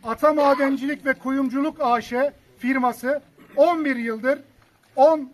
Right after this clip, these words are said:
hektar üzerinde faaliyet göstermektedir. Bu alan üzerinde geçmişi beş bin yıla dayanan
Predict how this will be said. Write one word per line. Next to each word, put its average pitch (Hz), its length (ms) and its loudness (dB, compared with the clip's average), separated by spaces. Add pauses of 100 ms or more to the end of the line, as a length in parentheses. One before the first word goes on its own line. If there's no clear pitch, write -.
hektar 262 440 -4
üzerinde 254 480 0
faaliyet 285 460 0
göstermektedir. 202 840 -8 (580)
Bu 311 140 2
alan 311 260 6
üzerinde 254 600 0 (1600)
geçmişi 277 600 -6
beş 302 280 -4
bin 294 80 -6
yıla 285 300 2
dayanan 269 420 0